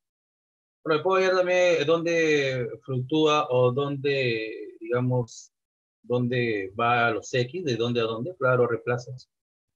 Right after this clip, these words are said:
Reemplaza acá arriba, mira. En la número cuatro reemplazas el valor de menos, de Y. Y igual a menos uno.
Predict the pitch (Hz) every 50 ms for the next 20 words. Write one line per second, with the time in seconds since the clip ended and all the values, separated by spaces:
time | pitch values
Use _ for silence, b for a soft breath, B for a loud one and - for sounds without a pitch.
0 | _ _ _ _ _ _ _ _ _ - 135 131 131 175 170 - 170 160 - 151
1 | 160 175 175 135 107 95 92 90 - - - - 117 117 120 120 127 156 165 170
2 | 170 156 151 156 - 170 156 151 - 127 120 120 123 - 127 131 127 123 120 110
3 | 113 113 117 113 113 107 104 95 101 104 - 104 98 98 98 95 95 - _ _
4 | _ _ _ - 110 117 120 120 117 120 120 123 120 117 107 104 98 - - 95
5 | 87 85